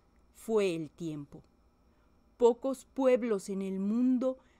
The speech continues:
han contabilizado el tiempo como los antiguos anahuacas. Se ha especulado mucho sobre la capacidad que tenían los sabios del Anáhuac de no solo medir con extraordinaria exactitud el tiempo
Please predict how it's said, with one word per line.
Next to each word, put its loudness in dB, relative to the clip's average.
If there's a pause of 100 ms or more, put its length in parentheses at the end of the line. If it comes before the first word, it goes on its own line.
(140)
han 0
contabilizado -2
el -2
tiempo -4
como 0
los -6
antiguos -4
anahuacas. -10 (760)
Se -4
ha -4
especulado -4
mucho -6 (260)
sobre -2
la -4
capacidad -8
que -6
tenían -4
los -6
sabios -4
del -4
Anáhuac -6
de -10 (480)
no 0
solo -4
medir -6
con -6
extraordinaria -8
exactitud -12
el -10
tiempo -4